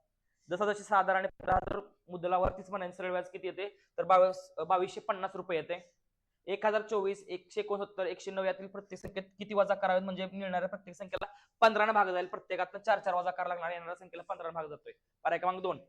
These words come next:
चव्वेचाळीस प्रश्न आहे, एका पेटीची उंची पंचेचाळीस सेंटीमीटर आहे, एका वर एक ठेवलेल्या अशा पस्तीस पेट्यांची उंची किती मिलीमीटर होईल? मिलीमीटर मध्ये उत्तर दिले, पंधरा हजार सातशे पन्नास हे उत्तर त्या ठिकाणी मिळत आहे. पुढचा प्रश्न बघा,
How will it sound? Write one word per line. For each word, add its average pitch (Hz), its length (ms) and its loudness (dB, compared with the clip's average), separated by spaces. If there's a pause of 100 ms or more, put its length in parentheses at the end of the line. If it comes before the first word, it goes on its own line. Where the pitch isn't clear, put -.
(300)
चव्वेचाळीस 208 380 2
प्रश्न 202 240 -8
आहे, 190 360 -2
एका 190 240 2
पेटीची 208 480 -4
उंची 196 300 -8
पंचेचाळीस 208 400 -4
सेंटीमीटर 190 400 -4
आहे, 180 160 2
एका 190 200 2 (320)
वर 208 140 2 (100)
एक - 440 4
ठेवलेल्या 196 280 4
अशा 190 140 2
पस्तीस 214 420 -6
पेट्यांची 196 360 -4
उंची 196 280 -6
किती 220 260 -10
मिलीमीटर 240 500 0 (260)
होईल? 190 380 0 (240)
मिलीमीटर 226 460 -2
मध्ये 240 180 4
उत्तर 214 180 -4
दिले, 185 160 -2
पंधरा 190 340 0
हजार 196 200 2
सातशे 220 320 -6
पन्नास 185 320 -8
हे 196 60 -8
उत्तर 185 260 -10
त्या 175 140 -12
ठिकाणी 175 260 -14
मिळत 180 240 -12
आहे. 208 120 -2 (520)
पुढचा 185 240 0
प्रश्न 226 280 -4
बघा, 214 240 2